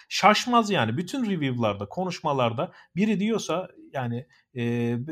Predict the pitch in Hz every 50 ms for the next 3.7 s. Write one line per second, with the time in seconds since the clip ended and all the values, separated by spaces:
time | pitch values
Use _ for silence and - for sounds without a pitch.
0 | 147 - - 180 180 175 175 - - 196 185 185 180 180 170 156 185 185 175 147
1 | 123 110 110 - 156 156 147 - - 156 135 131 175 180 165 151 143 135 143 170
2 | 175 147 156 233 233 233 165 143 131 - 196 175 - - 285 247 190 160 160 180
3 | 226 202 175 175 175 180 196 190 - - - 190 185 -